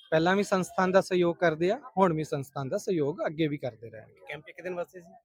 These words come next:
Speaker 1: ਇਹ ਕੈਂਪ ਜਿਹੜਾ ਹੈ, ਮੇਗਾ ਕੈਂਪ ਇੱਕ ਦਿਨ ਵਾਸਤੇ ਆ, ਲੇਕਿਨ ਸਾਡੀ ਜਿਹੜੀ ਡਾਕਟਰਾਂ ਦੀ ਟੀਮ ਆ, ਉਹ ਤਾਂ, ਅ,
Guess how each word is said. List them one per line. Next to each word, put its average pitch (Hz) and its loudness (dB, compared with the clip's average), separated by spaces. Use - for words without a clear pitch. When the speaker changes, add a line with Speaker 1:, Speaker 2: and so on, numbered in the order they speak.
Speaker 1:
ਇਹ 247 8
ਕੈਂਪ 233 4
ਜਿਹੜਾ 247 10
ਹੈ, 254 10
ਮੇਗਾ 214 8
ਕੈਂਪ 226 2
ਇੱਕ 202 2
ਦਿਨ 202 2
ਵਾਸਤੇ 196 6
ਆ, 226 4
ਲੇਕਿਨ 220 2
ਸਾਡੀ 202 2
ਜਿਹੜੀ 208 4
ਡਾਕਟਰਾਂ 190 6
ਦੀ 262 4
ਟੀਮ 180 0
ਆ, 151 0
ਉਹ 240 8
ਤਾਂ, 247 6
ਅ, 180 0